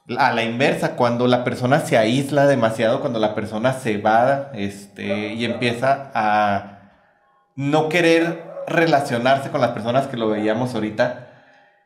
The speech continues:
llega a, a sentir la soledad, que es cuando un erizo se va lejos, cuando no está cerca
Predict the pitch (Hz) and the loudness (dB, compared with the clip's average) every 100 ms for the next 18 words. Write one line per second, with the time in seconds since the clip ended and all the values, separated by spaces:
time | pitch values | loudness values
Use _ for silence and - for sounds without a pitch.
0 | _ - 127 143 139 139 139 147 139 131 | _ -6 2 4 4 4 6 4 4 4
1 | 131 127 113 113 113 120 117 123 123 127 | 2 2 4 4 2 -6 -6 -2 0 0
2 | 131 - 120 110 107 175 - 127 117 127 | -2 -2 -2 -2 -2 -4 -6 -10 -6 -4
3 | 127 120 120 127 123 123 127 123 107 104 | -2 -2 -2 -2 -2 -4 -6 -4 0 2
4 | 113 123 - - 113 120 117 127 127 - | 2 0 -4 -10 -4 -4 -4 -6 -8 -6
5 | 110 104 101 101 101 110 120 120 117 131 | -6 -4 -2 -2 -2 -4 -4 -4 -4 -2
6 | 117 117 135 | -4 -4 -10